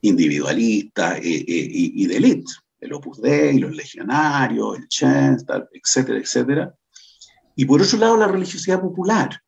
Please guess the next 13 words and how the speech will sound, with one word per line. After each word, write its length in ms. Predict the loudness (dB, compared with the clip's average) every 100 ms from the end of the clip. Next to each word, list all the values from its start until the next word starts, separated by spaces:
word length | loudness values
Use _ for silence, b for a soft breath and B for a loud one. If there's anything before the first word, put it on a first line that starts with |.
| _ _ _ -20 -20 _
pero 380 | 4 4 4 0
se 160 | 0 2
ha 100 | 2
ido 180 | 2
acabando 720 | 0 0 0 0 -2 -4 -6 -2
progresivamente, 800 | 0 0 0 2 4 4 4 0
por 160 | -2 -4
ejemplo, 300 | -2 -2 0
las 100 | -2
comunidades 540 | -2 -2 0 4 4
eclesiales 420 | 2 -2 -6 -6 -4
de 100 | -6
base. 360 | -4 -6 -10